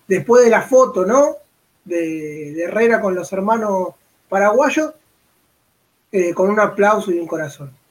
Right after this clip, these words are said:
A todo esto, para terminar, dejo un par de cosas.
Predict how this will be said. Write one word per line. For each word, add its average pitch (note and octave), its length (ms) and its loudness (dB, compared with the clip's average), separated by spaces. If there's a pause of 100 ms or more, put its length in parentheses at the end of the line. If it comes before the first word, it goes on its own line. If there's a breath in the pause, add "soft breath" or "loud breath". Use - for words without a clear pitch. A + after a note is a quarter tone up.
(640)
A F#3+ 140 -2
todo B3+ 220 6
esto, B3+ 200 0
para F#3 220 -4
terminar, G3+ 520 -6 (880)
dejo G3+ 320 -4
un F#3+ 140 -6
par G#3+ 140 0
de F#3+ 100 -2
cosas. G3 420 -6